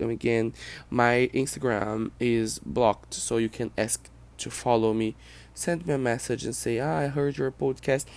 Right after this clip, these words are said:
I will be so happy. You don't have an idea. And I want to say, I'm really happy these days, okay?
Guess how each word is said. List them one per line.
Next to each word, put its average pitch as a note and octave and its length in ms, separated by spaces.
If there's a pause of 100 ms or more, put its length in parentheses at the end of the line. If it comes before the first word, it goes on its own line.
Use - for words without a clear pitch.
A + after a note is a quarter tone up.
(260)
I D3+ 140
will C#3+ 240
be C#3+ 220 (220)
so D#3+ 840
happy. C#3 420
You C3+ 360
don't C3 180
have B2+ 240
an C3 160
idea. B2+ 580
And B2+ 100
I A#2+ 60
want A#2+ 160
to - 120
say, - 100
I'm A#2 280
really A2+ 280
happy F2 340
these D2+ 240
days, E2+ 380
okay? G#2+ 340